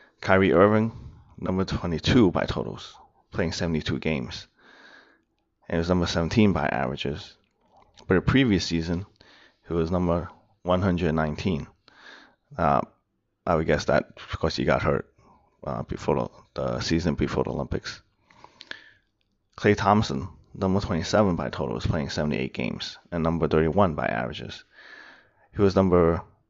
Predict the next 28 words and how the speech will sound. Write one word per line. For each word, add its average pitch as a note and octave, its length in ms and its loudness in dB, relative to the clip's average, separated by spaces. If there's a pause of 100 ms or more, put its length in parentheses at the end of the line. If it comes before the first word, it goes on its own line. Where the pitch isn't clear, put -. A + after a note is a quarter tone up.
(100)
sixteen A#2 600 2
the D#2+ 100 2
previous D2+ 400 -2
season. - 400 -6 (1600)
DeMarcus G2 420 6
Cousins, - 560 4 (880)
number F#2 200 2
eighteen F#2+ 400 2
by C#2+ 160 2
totals, - 560 -6 (1080)
seventy-two F#2 500 2
games, F2 520 0 (240)
and E2+ 140 0
number F2+ 320 4
eight, - 340 -4 (640)
number D#2+ 560 4
thirteen G2 460 4
by D2+ 140 -2
averages. - 680 -2 (960)
The E2+ 120 -2
previous C3 440 8
season, D#2 380 -2
he G2 100 -4
was E2 140 2
number D#2 220 0
thirty-six C#2+ 640 -2
by - 140 -4
totals. - 520 -10